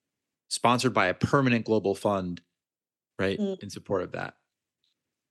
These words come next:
Speaker 1: It's not the world, it's not a perfect model, but you get what I'm saying, right?
Speaker 2: Yeah.
Speaker 1: And, like, we've seen what happens when ethnostates combine and, and split.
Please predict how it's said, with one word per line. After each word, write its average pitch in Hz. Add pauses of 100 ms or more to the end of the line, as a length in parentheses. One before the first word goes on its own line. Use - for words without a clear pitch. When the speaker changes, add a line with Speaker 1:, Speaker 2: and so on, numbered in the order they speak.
(100)
Speaker 1:
It's 165
not 156
the 131
world, 117
it's 127
not 135
a 117
perfect -
model, 98
but -
you 117
get 143
what 113
I'm 101
saying, 95
right? 98 (240)
Speaker 2:
Yeah. 196 (220)
Speaker 1:
And, 175
like, 151 (260)
we've 131
seen 143
what 131
happens 123
when 110
ethnostates 113
combine 104
and, 92
and 92
split. -